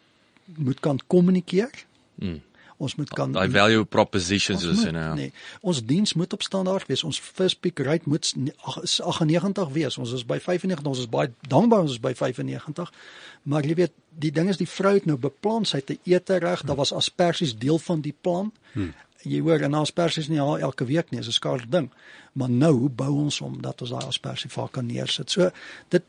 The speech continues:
Speaker 1: ek dink is goeie praktyk om te wil groei. Maar dis waar ons moes begin. En ek dink dis hoekom die, omdat die koste drywers uitgehaal was in die begin,
Speaker 2: Mm.
Speaker 1: het dit vir ons genoeg waarde toevoeging gegee dat ons kon kompeteer.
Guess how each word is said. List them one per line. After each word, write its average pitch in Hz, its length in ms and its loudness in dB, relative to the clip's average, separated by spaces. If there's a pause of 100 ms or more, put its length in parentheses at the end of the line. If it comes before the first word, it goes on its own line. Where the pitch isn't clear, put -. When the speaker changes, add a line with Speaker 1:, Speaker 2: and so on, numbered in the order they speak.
(120)
Speaker 1:
ek 156 120 -4
dink 214 120 2
is 190 80 2
goeie 185 200 6
praktyk - 600 -4
om 131 100 -2
te 135 100 -4
wil 127 140 -2
groei. 131 380 -4 (240)
Maar 131 180 -2
dis 143 160 2
waar 180 100 4
ons 170 140 2
moes 139 200 2
begin. 131 460 -8
En 143 100 -2
ek 110 120 -4
dink 147 160 0
dis 147 160 2
hoekom 175 200 0
die, 151 100 0 (200)
omdat 135 300 -4
die 139 220 -4
koste 170 320 -2
drywers 131 420 0
uitgehaal 120 520 -4 (320)
was 131 260 2
in - 100 -4
die 123 80 -2
begin, 117 400 -2 (160)
Speaker 2:
Mm. 87 240 0 (800)
Speaker 1:
het 135 240 -2
dit 135 220 -4
vir 151 140 -10
ons - 460 2 (200)
genoeg 135 480 0
waarde 135 400 -4
toevoeging 139 520 -4
gegee 139 340 -2
dat 127 200 -4
ons 127 160 -6
kon 123 200 -6
kompeteer. 156 560 -2